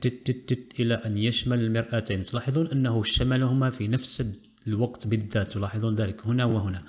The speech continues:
وهذا دليل على أننا في ال-،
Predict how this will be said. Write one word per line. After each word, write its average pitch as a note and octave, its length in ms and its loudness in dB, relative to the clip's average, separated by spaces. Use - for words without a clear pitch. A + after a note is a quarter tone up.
وهذا C3+ 220 0
دليل D3+ 260 2
على C#3 140 4
أننا B2 380 2
في G#2 480 -4
ال-، G2+ 340 0